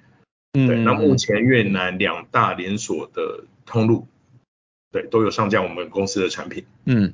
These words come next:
Speaker 2: 我这个品牌的产品。
Speaker 1: 那，那讲到我们这边，我就要聊一下啦。实体通路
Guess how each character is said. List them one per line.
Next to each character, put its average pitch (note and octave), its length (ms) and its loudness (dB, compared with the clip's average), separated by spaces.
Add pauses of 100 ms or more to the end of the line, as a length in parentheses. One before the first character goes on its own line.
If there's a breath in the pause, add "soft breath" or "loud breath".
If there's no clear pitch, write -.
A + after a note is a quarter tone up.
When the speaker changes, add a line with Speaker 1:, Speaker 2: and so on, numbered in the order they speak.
(180)
Speaker 2:
我 G3+ 100 0
这 - 80 0
个 B2 80 4
品 A#2 80 -2
牌 D3 180 2
的 E2+ 80 -6
产 - 140 -12 (100)
品。 - 100 -10 (840)
Speaker 1:
那， C#3 40 -4
那 C3 40 0
讲 B2+ 160 2
到 F3 120 6
我 D3+ 40 2
们 C#3 80 -4
这 D#3+ 100 0
边， D#3 120 2
我 C#3 60 2
就 D3+ 80 2
要 D3 100 6
聊 A#2 200 2
一 A#2+ 40 -2
下 B2+ 140 0
啦。 A#2 120 0
实 - 160 -2
体 C#3 100 0
通 D#3 180 -2
路 C3+ 220 0